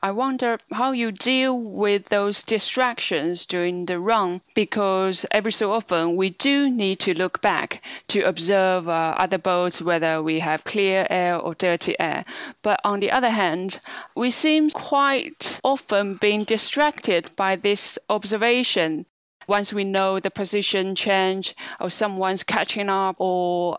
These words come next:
I've been influenced, et cetera, how to keep focusing on our, uh, downwind sailing while observing the other boat's actions?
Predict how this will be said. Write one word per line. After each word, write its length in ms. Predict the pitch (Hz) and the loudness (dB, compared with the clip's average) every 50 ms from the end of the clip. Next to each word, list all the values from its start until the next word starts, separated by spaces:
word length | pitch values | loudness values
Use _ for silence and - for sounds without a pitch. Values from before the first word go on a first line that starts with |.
| - | -2
I've 200 | - 190 190 165 | -2 -2 -2 -2
been 220 | - 196 185 180 160 | -2 -2 0 0 0
influenced, 640 | 185 185 180 175 - 202 196 190 185 190 185 - | 0 -2 -2 -4 -2 -2 0 0 0 -2 -4 -4
et 140 | - 117 - | -4 -4 -4
cetera, 580 | - - 196 180 180 - - 185 156 107 - - - - | -2 -2 -2 -2 -2 -4 -4 -4 -4 -4 -6 -8 -10 -8
how 180 | 185 190 208 202 | -6 -4 -4 -4
to 280 | 190 - - 196 190 185 | -2 -2 -2 -2 -2 -2
keep 360 | - - - 233 214 - _ | -4 -4 -4 -4 -4 -4 _
focusing 720 | - 220 208 208 - 214 190 - 190 170 165 165 170 165 - - | -4 -4 -4 -4 -4 -6 -4 -2 -2 -2 -2 -2 -4 -8 -10 -8
on 160 | - 180 180 180 | -6 -4 -4 -2
our, 420 | 175 175 175 175 170 170 170 170 175 - | -2 -2 -2 -2 -2 -2 -4 -6 -8 -8
uh, 200 | - 170 170 185 - | -6 -6 -6 -6 -4
downwind 600 | - 202 185 185 185 185 180 180 175 175 180 175 170 | -2 -2 0 0 -2 -2 -2 -2 -2 -2 -4 -6 -8
sailing 720 | - - - 214 202 190 190 180 165 156 151 151 160 - _ | -6 -4 0 0 0 0 0 -2 -4 -4 -6 -8 -10 -12 _
while 440 | - 175 196 208 202 202 208 202 196 | -8 -2 0 0 2 2 0 0 -2
observing 720 | - 196 170 - 165 208 202 190 185 175 180 175 175 175 | -2 -4 -4 -4 -2 0 0 0 0 0 -2 -4 -2 -2
the 120 | 170 175 - | -4 -2 0
other 200 | - 190 180 185 | 0 -2 -2 -2
boat's 280 | 175 175 170 170 175 - | -4 -4 -4 -4 -4 -2
actions? 600 | - 160 185 - - - 175 - 175 196 - | -2 -4 -4 -4 -6 -8 -8 -10 -12 -14 -16